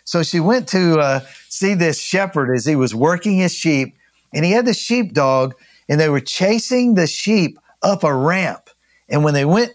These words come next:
up the ramp, the ramp came to an end, and then they had to dive into a pool. And she said, "What's in that pool?" And he said, "Well, it's a mixture of water and an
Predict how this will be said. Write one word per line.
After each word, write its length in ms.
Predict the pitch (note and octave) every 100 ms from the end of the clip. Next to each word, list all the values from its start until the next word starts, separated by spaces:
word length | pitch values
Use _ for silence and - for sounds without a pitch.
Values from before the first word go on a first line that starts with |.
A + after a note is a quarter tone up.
| -
up 240 | G3 A#3+ -
the 120 | G#3+
ramp, 520 | F3+ A3 G3+ C#3+ B2+ _ _ _ -
the 100 | C3
ramp 380 | F3 A3 G#3+
came 320 | - F#3 A3 F#3
to 120 | E3+
an 180 | C3+ B2+
end, 560 | F#3+ A3+ E3 C3 B2+ B2 _ - _ -
and 160 | D3+
then 160 | F3 F#3+
they 140 | E3+
had 240 | D#3 F3+ E3+
to 120 | B2
dive 480 | G2 C#3+ D3+ F#3+ E3
into 380 | E3+ D3+ D3 A#2
a 80 |
pool. 580 | - - A3 F3 - - _ _ _ _ -
And 120 | D#3
she 160 | - E3+
said, 260 | - D3+ B2 _
"What's 280 | - A3+ -
in 140 | B3 A#3
that 220 | G#3 -
pool?" 460 | G#3 A#3 C#3+ - _ _ _
And 120 | D#3
he 80 | D#3
said, 240 | C#3+ C#3+ A#2+
"Well, 320 | E3 A#3 A#3
it's 200 | F#3+ F3+
a 60 | G3
mixture 640 | G3+ B3 - - G2+ A#2+ - - _ -
of 220 | D3+ A#2
water 640 | A2+ C3 C3+ G3 A#3+ A3+ _ _ -
and 160 | D#3
an 160 | D3